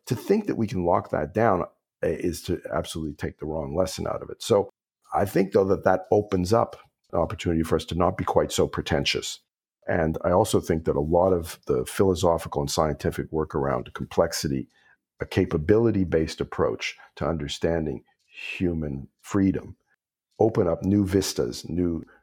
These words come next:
uh, ways for us to enhance the apparent importance of anticipation for the future and anticipation for emergence, and therefore the cultivation of futures literacy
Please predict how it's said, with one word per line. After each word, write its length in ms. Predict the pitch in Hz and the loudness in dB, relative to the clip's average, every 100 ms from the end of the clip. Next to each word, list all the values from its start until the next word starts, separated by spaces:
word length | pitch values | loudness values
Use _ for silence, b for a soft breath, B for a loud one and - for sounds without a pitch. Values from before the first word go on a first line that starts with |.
| _ | _
uh, 200 | - - | -6 -4
ways 380 | 80 92 90 87 | 2 4 4 0
for 180 | - 78 | 0 -2
us 120 | - | -2
to 200 | - 65 b b b b _ _ _ _ | -6 -6 b b b b _ _ _ _
enhance 760 | 80 80 101 98 92 - - - _ _ _ _ | -6 0 2 4 2 -2 -10 -14 _ _ _ _
the 400 | 71 76 71 64 - _ _ | -14 -6 -4 -4 -10 _ _
apparent 760 | - - - 92 95 90 82 - _ - | -12 -6 0 2 4 2 -2 -10 _ -10
importance 840 | 73 - 92 87 - - - - b b b | -10 -2 0 0 -2 -12 -12 -16 b b b
of 260 | - 67 - - | -4 -4 -4 -4
anticipation 840 | 80 - 85 - - 87 78 80 73 | -4 -2 -8 -6 -2 -2 0 -4 -6
for 280 | - 98 | 0 2
the 100 | 82 | 2
future 540 | - 98 92 - 90 - - | -2 -2 -2 -2 -4 -4 -4
and 200 | 85 95 | 0 2
anticipation 760 | 82 - 80 - 73 69 69 | 0 -4 -6 -6 -4 -4 -6
for 340 | 65 - 98 104 | -8 2 4 6
emergence, 600 | 98 87 82 76 - - _ - | 4 2 0 -4 -8 -12 _ -4
and 180 | 85 82 | 0 2
therefore 320 | 85 - 80 | 2 2 -2
the 80 | - | -2
cultivation 800 | - 92 101 90 85 82 76 71 _ - | 0 0 2 0 0 0 -4 -6 _ -8
of 100 | - | -8
futures 480 | - 101 95 90 82 | 0 0 2 -2 0
literacy 540 | 82 80 78 67 64 | 0 0 -2 -4 -6